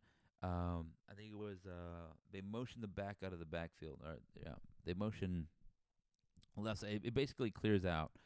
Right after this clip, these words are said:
for Frank Harris and Zachary Franklin. He's one-on-one.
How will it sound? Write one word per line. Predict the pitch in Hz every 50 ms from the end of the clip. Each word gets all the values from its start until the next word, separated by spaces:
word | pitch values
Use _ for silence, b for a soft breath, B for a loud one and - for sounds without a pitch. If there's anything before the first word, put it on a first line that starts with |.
| B B B B _ _
for | - 82 -
Frank | - - 101 95 90 82 - - b b b b b b b -
Harris | 107 104 98 95 98 98 92 - - -
and | 73 85 82
Zachary | 87 90 - - 90 85 82
Franklin. | 80 - 87 80 78 - - 69 85
He's | 98 95 98
one-on-one. | 107 117 123 120 117 113 107 98 95 95 95 98 104 110